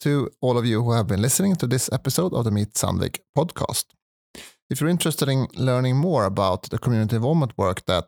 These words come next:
Sandvik is doing together with Engineers Without Borders and with our other corporations, please visit our website, home dot sandvik slash stories. There you can find a newly shot video from the Mavuno project where you can see more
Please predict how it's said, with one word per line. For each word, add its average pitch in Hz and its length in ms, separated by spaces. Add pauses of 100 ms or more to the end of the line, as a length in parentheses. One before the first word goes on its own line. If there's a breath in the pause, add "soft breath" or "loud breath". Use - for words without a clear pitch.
(160)
Sandvik 104 400
is - 140
doing 147 440
together 98 360
with 90 200
Engineers 104 400
Without 101 240
Borders 185 500
and 98 360 (100)
with 95 180
our 82 120
other 120 220 (100)
corporations, 147 640 (180)
please 143 300
visit 107 320
our - 160 (360)
website, - 440 (180)
home 147 200
dot 123 120
sandvik 123 400
slash - 460 (100)
stories. - 640 (500)
There 143 140
you 151 100
can 123 160
find - 440 (420)
a - 40
newly 123 360
shot 117 320 (120)
video 143 320
from 143 280
the 104 60
Mavuno 104 420
project - 380
where 95 100
you 101 60
can 101 100
see 107 180
more 160 360